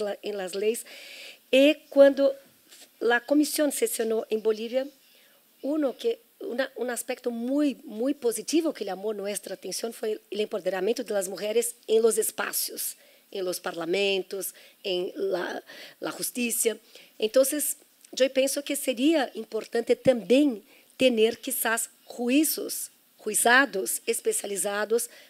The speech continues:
para, ah, el enfrentamiento de la violencia sexual, la violencia contra niñas, niños, ah, con una perspectiva de género, ah, con protocolos específicos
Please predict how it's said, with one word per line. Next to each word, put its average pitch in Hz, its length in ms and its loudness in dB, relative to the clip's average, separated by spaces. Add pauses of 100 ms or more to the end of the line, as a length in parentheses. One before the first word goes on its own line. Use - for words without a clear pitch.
(140)
para, 214 380 -2 (600)
ah, 208 200 -6 (100)
el 214 120 -4
enfrentamiento 214 680 -2
de 196 140 -4
la 190 140 0
violencia 196 600 -2
sexual, 190 720 0
la 185 100 0
violencia 190 360 -2
contra 180 380 0 (400)
niñas, 220 500 6
niños, 202 640 -2 (100)
ah, 170 240 -6 (300)
con 196 320 0
una 196 180 4
perspectiva 208 800 4 (280)
de 196 180 10
género, 175 420 8 (680)
ah, 180 420 6 (920)
con 196 200 -2
protocolos 190 580 2
específicos 262 1200 0